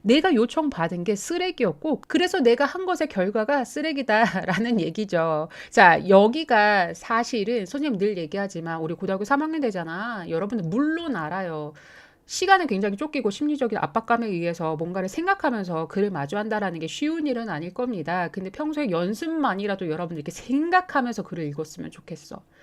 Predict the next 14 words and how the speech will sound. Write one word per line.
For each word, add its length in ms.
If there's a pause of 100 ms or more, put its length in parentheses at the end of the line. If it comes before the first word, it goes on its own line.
잘 240
봐. 360 (240)
만에 320
하나 460
선생님처럼 920 (280)
이 240
부분을 400
보고 500 (280)
"아, 120
데이라서 1040
세일즈 360
피플까지는 1200
와줬으면 600
해." 220